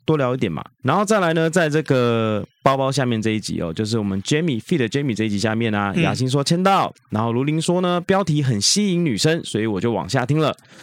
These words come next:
Speaker 1: 那海王呢说：“真的是时间多了，钱多了，大家就会花精神在打理自己身上。”
Speaker 2: 嗯，
Speaker 1: 啊，
Speaker 2: 真的啊。
Speaker 1: 尤其是这个前阵子嘛，前两年不是疫情很严重吗？
Speaker 2: 嗯。
Speaker 1: 所以在电商上面就是，是不是赚爆了？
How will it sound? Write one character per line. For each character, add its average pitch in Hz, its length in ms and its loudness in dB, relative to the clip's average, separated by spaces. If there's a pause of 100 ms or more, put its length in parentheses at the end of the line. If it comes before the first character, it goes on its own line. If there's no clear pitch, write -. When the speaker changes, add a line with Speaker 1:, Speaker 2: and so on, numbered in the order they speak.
(280)
Speaker 1:
那 160 140 4
海 123 180 2
王 143 200 0
呢 220 120 2
说 208 220 0
：“真 196 140 2
的 165 80 2
是 139 100 0
时 123 180 0
间 147 200 0
多 156 160 2
了， 131 160 0
钱 110 240 0
多 127 160 2
了， 110 180 0
大 117 160 2
家 113 100 0
就 113 140 -2
会 120 100 0
花 120 220 0
精 139 240 -2
神 107 160 -2
在 101 140 0
打 95 180 -2
理 101 120 -2
自 - 140 -10
己 87 120 -12
身 92 240 -6
上。” 92 200 -2 (460)
Speaker 2:
嗯， 165 80 -2
Speaker 1:
啊， 123 160 0
Speaker 2:
真 143 160 4
的 151 60 0
啊。 131 40 2
Speaker 1:
尤 165 80 2
其 - 60 -
是 160 100 0
这 151 80 0
个 139 180 2
前 123 280 -2
阵 139 180 0
子 101 120 -2
嘛， 92 220 -4
前 123 180 -2
两 120 180 0
年 95 160 -4
不 101 100 -6
是 104 200 -2
疫 117 100 -2
情 110 160 -4
很 98 80 -4
严 95 160 -4
重 131 160 -2
吗？ 113 220 -2 (180)
Speaker 2:
嗯。 175 320 -2
Speaker 1:
所 165 160 0
以 143 80 0
在 170 160 0
电 160 260 0
商 135 160 0
上 131 160 0
面 120 280 0
就 110 100 -2
是， 98 340 -2 (360)
是 - 120 -6
不 107 60 -2
是 98 40 -2
赚 95 200 0
爆 85 160 -2
了？ - 100 -10